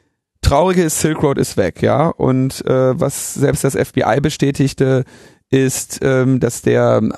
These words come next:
äh, dass auf Silk Road guter Stoff gedealt wurde, weil die hätten also hundert Probebestellungen gemacht und, ähm, haben festgestellt, dass da, dass die Ware da,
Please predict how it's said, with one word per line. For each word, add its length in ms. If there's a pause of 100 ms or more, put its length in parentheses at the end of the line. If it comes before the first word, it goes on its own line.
(120)
äh, 300
dass 160
auf 160
Silk 260
Road 140
guter 300
Stoff 280
gedealt 460
wurde, 260
weil 120
die 100
hätten 240
also 260
hundert 460
Probebestellungen 760
gemacht 320 (560)
und, 540
ähm, 680
haben 180
festgestellt, 560
dass 180
da, 300
dass 340
die 140
Ware 320
da, 220